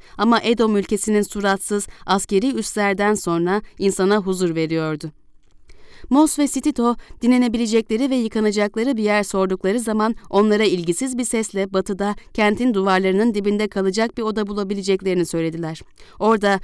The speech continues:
boynunda deri bir kordonun ucunda sallanan kocaman altın nazarlığa bakılırsa zengin olması gereken bir adam onları karşıladı.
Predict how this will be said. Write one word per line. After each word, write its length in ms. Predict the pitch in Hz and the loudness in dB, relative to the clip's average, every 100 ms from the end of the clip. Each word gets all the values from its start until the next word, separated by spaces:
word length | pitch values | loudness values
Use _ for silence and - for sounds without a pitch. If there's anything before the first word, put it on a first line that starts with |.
| - - | -6 0
boynunda 520 | 226 233 240 247 214 | 2 4 2 0 2
deri 220 | 185 262 | 2 2
bir 60 | 294 | 0
kordonun 480 | - 226 208 220 233 | 0 -2 0 0 0
ucunda 360 | 190 196 226 | 0 0 0
sallanan 520 | 254 214 202 202 196 | -2 -2 0 2 0
kocaman 560 | 196 262 226 208 196 196 - | 0 -4 -2 0 0 -2 0
altın 500 | 185 180 - 269 208 | -2 -2 0 0 2
nazarlığa 580 | 185 180 180 180 175 | 0 0 0 0 -2
bakılırsa 580 | 175 170 220 262 - 240 - - | -2 -4 -2 -2 0 -2 -2 -6
zengin 340 | 214 233 233 | 2 2 2
olması 380 | 208 175 175 185 | 0 0 -2 -2
gereken 480 | 180 175 175 226 240 | -2 -2 -2 -2 -2
bir 120 | 220 | -2
adam 260 | 190 208 226 | -2 -2 0
onları 360 | 190 185 196 | 0 0 -2
karşıladı. 580 | 220 170 165 170 156 156 | -4 -6 -6 -8 -10 -12